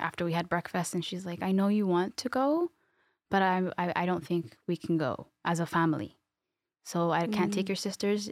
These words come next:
Speaker 1: and, and your brother and, and myself. But I think you should still go."
Speaker 2: Wow.
Speaker 1: Yeah. She's like, "You should go. Take the gap year that you wanted and, and, you know, really pursue this.
Speaker 2: And
Speaker 1: Go
Speaker 2: I'll
Speaker 1: study Arabic.
Speaker 2: and I'll support you.
Speaker 1: And I'll support you."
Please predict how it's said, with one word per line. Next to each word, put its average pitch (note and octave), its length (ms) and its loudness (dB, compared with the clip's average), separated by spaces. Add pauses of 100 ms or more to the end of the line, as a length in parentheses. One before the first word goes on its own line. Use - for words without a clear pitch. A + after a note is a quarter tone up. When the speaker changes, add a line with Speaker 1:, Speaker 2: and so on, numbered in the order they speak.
Speaker 1:
and, F3 320 2
and E3 260 0
your D#3+ 80 -2
brother D#3+ 300 -2
and, D#3 240 -4
and D#3+ 100 0
myself. - 500 -4 (640)
But G#3 580 4 (140)
I F3 80 0
think F3 220 0
you E3 60 0
should - 140 -4
still D3+ 140 -2
go." - 140 -4 (560)
Speaker 2:
Wow. F#3 460 2
Speaker 1:
Yeah. G#3+ 320 8 (680)
She's F#3+ 100 2
like, G3 120 4
"You G3 80 4
should G#3 140 0
go. A#3+ 240 4
Take A3+ 180 0
the A#3 80 4
gap A3+ 260 2
year G3+ 240 4
that F#3 100 0
you F#3 120 0
wanted F#3+ 320 2 (180)
and, G3 440 2 (220)
and, F#3+ 260 2
you F#3 140 2
know, F#3 180 2 (220)
really G#3 220 4
pursue G3 300 0
this. - 300 -6 (120)
Speaker 2:
And A3 80 -2
Speaker 1:
Go G3+ 60 8
Speaker 2:
I'll G#3+ 40 8
Speaker 1:
study G3 300 2
Arabic. F#3 320 -2 (400)
Speaker 2:
and G#3 80 4
I'll G#3 80 6
support G#3+ 420 2
you. F3+ 240 0
Speaker 1:
And G#3 100 6
I'll A3+ 80 4
support D4+ 300 -2
you." F#3 180 -6